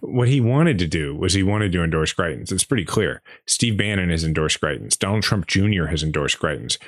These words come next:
Rudy Giuliani has endorsed Greitens, right? And, you know, also Greitens is a, a sociopath who treats women horribly. Like, he's after, he's like, he's Trump. And I think that's what he wanted to do. But the establishment has been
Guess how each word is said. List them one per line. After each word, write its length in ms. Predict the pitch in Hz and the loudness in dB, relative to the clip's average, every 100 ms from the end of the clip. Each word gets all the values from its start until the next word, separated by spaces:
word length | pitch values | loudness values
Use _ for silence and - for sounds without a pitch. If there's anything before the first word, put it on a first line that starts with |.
| - | -4
Rudy 240 | 107 107 98 | 0 0 2
Giuliani 640 | 101 95 98 107 107 87 | 2 2 0 0 0 0
has 160 | 82 82 | -2 -2
endorsed 400 | 78 78 - - | -2 -2 -2 -4
Greitens, 480 | 69 - 50 - | -4 -6 -8 -4
right? 220 | 90 95 - - - _ - - 110 - | -2 -2 -4 -10 -18 _ -16 -10 -10 -4
And, 260 | 131 131 - | 0 0 0
you 100 | 170 | 0
know, 240 | 90 87 - | 0 -4 -4
also 460 | 110 - 123 117 - _ - | -2 2 2 0 -6 _ -4
Greitens 540 | 120 131 139 107 - 117 | -2 0 2 2 0 0
is 240 | 107 98 | 0 2
a, 260 | 95 87 - _ - | 0 0 -6 _ -8
a 40 | 98 | -2
sociopath 680 | - 123 127 98 92 92 | 0 2 2 2 0 0
who 100 | 104 | -2
treats 300 | 87 107 95 | 0 0 0
women 220 | 101 101 82 | 0 0 0
horribly. 500 | 104 117 85 65 - | 0 0 0 -4 -4
Like, 180 | 95 - | -2 0
he's 120 | 107 | 2
after, 360 | 135 - 107 90 | 2 0 -2 0
he's 260 | 117 110 | 0 2
like, 200 | 120 90 _ _ - | 2 -2 _ _ -8
he's 200 | - 156 | 0 2
Trump. 280 | - 139 69 _ - | 2 0 -2 _ -6
And 500 | 117 117 110 117 - - | -4 0 0 -2 -6 -4
I 120 | 143 | 0
think 160 | 123 92 | 0 0
that's 180 | 92 | -2
what 80 | 95 | 0
he 60 | 87 | -2
wanted 240 | 85 82 | -2 -4
to 80 | 85 | -2
do. 260 | 131 123 - 104 - | -2 -2 -4 -10 -2
But 400 | 135 92 107 - _ _ _ _ _ _ - | 0 0 -2 -4 _ _ _ _ _ _ -2
the 240 | 101 98 - | 0 0 -2
establishment 680 | 113 123 131 135 104 90 - | -2 0 0 0 0 -2 -2
has 160 | 92 | -4
been 300 | - 92 82 | -2 -4 -4